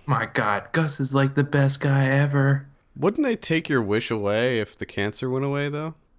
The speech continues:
Speaker 1: Uh, yeah, I don't know how that works. We'll have to get Ryan on, find
Speaker 2: Yeah.
Speaker 1: out how that works.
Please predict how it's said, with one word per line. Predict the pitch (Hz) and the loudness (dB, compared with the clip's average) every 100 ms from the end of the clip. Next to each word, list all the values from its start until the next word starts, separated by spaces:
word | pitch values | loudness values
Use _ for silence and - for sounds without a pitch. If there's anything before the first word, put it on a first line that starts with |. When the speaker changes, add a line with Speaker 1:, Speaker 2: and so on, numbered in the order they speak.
| - - - | -16 -12 -4
Speaker 1:
Uh, | 139 160 - - | -2 0 -4 -6
yeah, | 131 190 135 123 | -2 2 2 2
I | |
don't | - 170 156 | 2 2 2
know | 151 | 2
how | 147 135 127 - _ _ | 4 2 0 -6 _ _
that | 113 98 | -6 -2
works. | 101 107 107 - - | -2 -2 -6 -12 -10
We'll | - 127 | -6 -2
have | 139 | -2
to | 113 | 0
get | 117 107 | -2 0
Ryan | 107 107 104 | 0 0 0
on, | 101 107 - _ _ _ - | -2 -4 -6 _ _ _ -2
find | 110 | 0
Speaker 2:
Yeah. | 107 107 | 2 0
Speaker 1:
out | 117 | 0
how | 107 | -2
that | 104 | -2
works. | 101 101 101 - | -2 -2 -4 -10